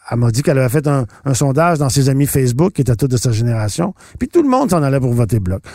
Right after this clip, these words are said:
Fait que là, il y a comme... Je pense que dans, à la dernière élection, il y a eu un paquet de gens qui avaient toujours voté Bloc, qui ont voté pour nous, mais il y a une nouvelle gang de monde pour qui ce discours-là,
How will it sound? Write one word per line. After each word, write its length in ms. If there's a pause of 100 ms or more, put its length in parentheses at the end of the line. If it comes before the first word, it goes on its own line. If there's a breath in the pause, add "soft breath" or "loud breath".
(120)
Fait 60
que 60
là, 180 (240 loud breath)
il 40
y 20
a 20
comme... 320 (320 soft breath)
Je 60
pense 240
que 160
dans, 340
à 140
la 80
dernière 240
élection, 400
il 80
y 40
a 40
eu 340 (160)
un 80
paquet 260
de 60
gens 200
qui 220
avaient 180
toujours 260
voté 160
Bloc, 180
qui 80
ont 60
voté 160
pour 100
nous, 80
mais 140
il 20
y 60
a 20
une 140
nouvelle 340
gang 320
de 80
monde 320 (460 soft breath)
pour 120
qui 120
ce 100
discours-là, 800